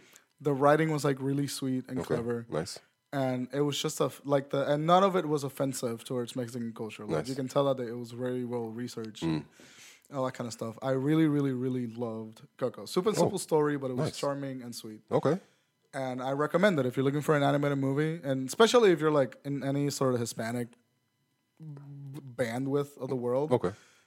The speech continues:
Speaker 1: Uh, you, you're pr-, you're probably gonna relate to the movie.
Speaker 2: Yeah.
Speaker 1: Uh, and, and I thought it was really well done.
Speaker 2: Nice.
Speaker 1: Um, also watch Three Billboards Outside Ebbing, Missouri.
Speaker 2: I heard that was good.
Speaker 1: The
Speaker 2: How was
Speaker 1: Martin
Speaker 2: that?
Speaker 1: McDonagh
Speaker 2: Yes.
Speaker 1: movie.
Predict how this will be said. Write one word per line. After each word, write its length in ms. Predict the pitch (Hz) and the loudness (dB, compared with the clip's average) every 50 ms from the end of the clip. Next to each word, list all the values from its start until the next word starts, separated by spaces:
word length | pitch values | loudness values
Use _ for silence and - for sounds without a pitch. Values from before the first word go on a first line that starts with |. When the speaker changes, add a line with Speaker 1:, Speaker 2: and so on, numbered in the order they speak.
| _ _ - | _ _ -6
Speaker 1:
Uh, 340 | 135 135 135 131 127 127 123 123 | -2 0 0 2 2 0 -2 -2
you, 320 | 120 131 147 147 151 151 | 0 2 4 4 4 4
you're 180 | - 147 147 147 | 4 4 2 2
pr-, 200 | - - 190 - | 0 -2 -2 0
you're 100 | 147 147 | 0 2
probably 280 | - - 208 226 220 208 | 4 6 6 8 6 6
gonna 140 | 196 180 | 4 2
relate 320 | 156 147 143 139 143 139 - | 2 2 2 0 0 -2 -2
to 100 | - 131 | -4 -6
the 60 | 120 | -6
movie. 280 | 117 120 113 101 113 98 95 | -6 -8 -10 -10 -12 -14 -8
Speaker 2:
Yeah. 220 | 95 92 170 - - - _ _ _ _ _ _ - | -4 -4 -2 -4 -4 -8 _ _ _ _ _ _ -8
Speaker 1:
Uh, 220 | 139 135 135 131 - | -6 -4 -4 -4 -2
and, 400 | 139 143 139 135 131 131 127 123 | 0 0 0 0 -2 -4 -6 -6
and 180 | 120 123 123 120 | -8 -8 -8 -4
I 100 | 139 143 | -4 -2
thought 140 | 139 151 127 | -2 -2 -4
it 40 | |
was 200 | 117 110 107 120 | -4 -6 -10 -12
really 180 | 120 117 110 110 | -12 -12 -10 -10
well 120 | 113 107 | -10 -12
done. 200 | 101 107 107 107 - _ - | -12 -12 -14 -16 -18 _ -4
Speaker 2:
Nice. 380 | - 113 - - - - - - _ _ _ _ _ _ _ _ - | 0 0 0 0 -4 -10 -14 -16 _ _ _ _ _ _ _ _ 0
Speaker 1:
Um, 540 | 143 135 131 127 123 120 117 113 107 104 - _ - - - - - _ - | 2 2 2 2 0 -2 -6 -8 -8 -10 -14 _ -20 -20 -20 -20 -18 _ 2
also 280 | 143 170 175 - 214 | 4 4 4 4 4
watch 420 | 180 156 156 151 151 147 139 - - - - | 6 8 8 8 8 6 4 0 -6 -12 -10
Three 200 | - - 170 170 | -4 0 0 0
Billboards 520 | 143 147 147 151 143 147 139 135 131 - | 2 4 2 2 2 2 0 0 0 0
Outside 340 | 135 127 123 - 135 123 110 | 0 0 0 0 -2 0 2
Ebbing, 300 | 127 127 127 131 127 127 | 2 2 2 2 0 0
Missouri. 500 | 123 120 117 120 123 120 117 123 135 131 - _ - | 0 0 0 0 0 0 0 0 -2 -4 -6 _ 4
Speaker 2:
I 140 | - 104 101 | 4 6 6
heard 160 | 104 110 95 | 6 6 6
that 80 | 101 98 | 6 4
was 120 | 92 82 | 4 4
good. 200 | - 87 80 78 | 2 2 2 2
Speaker 1:
The 120 | - - 80 | 2 2 4
Speaker 2:
How 100 | 95 90 | 4 4
was 120 | - - | 4 4
Speaker 1:
Martin 100 | 85 85 | 4 2
Speaker 2:
that? 120 | 85 - | 2 2
Speaker 1:
McDonagh 140 | - 147 - 92 | 2 2 4 4
Speaker 2:
Yes. 80 | 87 123 | 4 2
Speaker 1:
movie. 240 | 123 120 120 117 | 0 -2 -4 -6